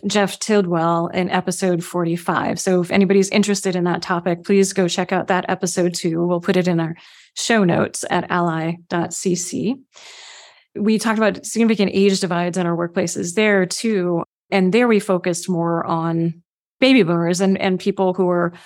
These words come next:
nearing retirement age that are being discriminated against and, um,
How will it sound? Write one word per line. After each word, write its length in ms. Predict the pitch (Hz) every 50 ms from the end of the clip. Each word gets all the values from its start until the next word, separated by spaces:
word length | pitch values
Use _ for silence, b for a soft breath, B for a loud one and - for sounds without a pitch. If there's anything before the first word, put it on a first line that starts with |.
| B B B B -
nearing 300 | 208 262 294 302 262 214
retirement 540 | 202 185 190 180 180 175 180 175 175 165 -
age 300 | 180 175 170 170 165 170
that 120 | 180 175
are 80 | 180 175
being 260 | 175 185 180 160 165
discriminated 680 | 170 170 - - 202 180 185 - - 196 185 - 180 -
against 440 | - 185 202 196 185 185 185 - -
and, 260 | 202 - 170 165 170 -
um, 420 | 180 - 208 - - - - 180